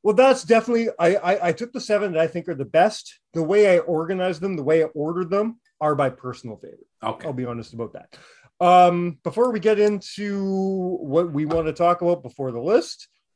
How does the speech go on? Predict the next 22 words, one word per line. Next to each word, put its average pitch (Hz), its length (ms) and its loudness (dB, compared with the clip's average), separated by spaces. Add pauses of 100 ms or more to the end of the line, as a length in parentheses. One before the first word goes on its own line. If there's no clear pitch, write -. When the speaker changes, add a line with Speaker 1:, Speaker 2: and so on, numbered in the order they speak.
(120)
Speaker 1:
uh, 143 320 0
one 165 420 -4
last 143 460 -6
piece 156 200 -14
of 127 80 -4
housekeeping. 190 640 -4 (600)
Uh, 170 200 4
Tyler, 226 360 0
you 180 220 -4
mentioned 240 480 -4
where 220 160 -6
you're 151 220 -8
going, 156 580 -2 (120)
being 123 240 -6
Kempenfest, 139 720 -8 (360)
but 175 120 -4
you 233 60 -4
didn't 262 300 -4
mention 233 380 0
where 214 160 -2
you've 185 360 -6
been. 123 400 -4